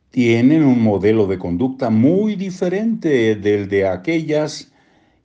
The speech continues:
que no tienen una mente millonaria.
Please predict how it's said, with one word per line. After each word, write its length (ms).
que 160
no 300
tienen 760
una 220
mente 640
millonaria. 1400